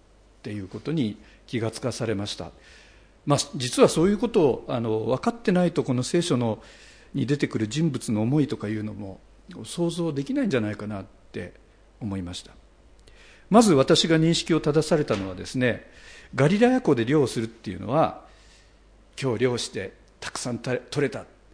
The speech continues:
嬉しい、いっぱい食べよう、余分に取れた分は、あの、市場に持ってって、必要なものと交換しよう、といったような素朴で単純な話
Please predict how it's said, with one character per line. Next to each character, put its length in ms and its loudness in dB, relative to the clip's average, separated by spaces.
嬉 180 -6
し 180 -4
い、 80 -16
い 20 -6
っ 40 -14
ぱ 120 -8
い 60 -8
食 120 -6
べ 80 2
よ 120 2
う、 180 -12
余 100 0
分 120 0
に 60 -4
取 160 0
れ 40 -10
た 80 0
分 180 -6
は、 240 -4
あ 80 -14
の、 100 -12
市 180 -8
場 100 2
に 80 -2
持 80 -4
っ 40 -8
て 120 -2
っ 40 -4
て、 400 -4
必 200 -6
要 80 2
な 80 -2
も 100 -4
の 60 -6
と 100 -10
交 160 -4
換 160 -4
し 120 -2
よ 120 2
う、 40 -6
と 80 4
い 80 8
っ 40 4
た 200 4
よ 160 8
う 40 6
な 180 4
素 120 -2
朴 220 6
で 80 6
単 260 0
純 200 0
な 80 2
話 500 0